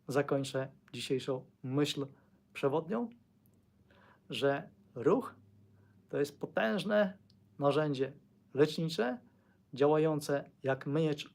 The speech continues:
obosieczny, który może z jednej strony dać nam nowe życie, a z drugiej strony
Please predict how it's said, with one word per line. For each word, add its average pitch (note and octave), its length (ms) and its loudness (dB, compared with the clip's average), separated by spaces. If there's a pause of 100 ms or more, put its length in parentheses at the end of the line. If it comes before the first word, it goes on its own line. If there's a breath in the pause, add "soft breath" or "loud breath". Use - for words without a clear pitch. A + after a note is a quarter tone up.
obosieczny, D#3 760 2 (600 soft breath)
który D#3 580 0 (540)
może F#3 600 4 (920)
z A#2+ 120 -8
jednej D3 360 4
strony C3+ 520 -2 (1200)
dać C3+ 340 4
nam C3+ 180 -6 (420)
nowe C#3+ 560 8
życie, G3 420 0 (1400)
a G3 260 2 (360)
z B2 160 -8
drugiej D#3 360 0
strony C#3+ 500 -4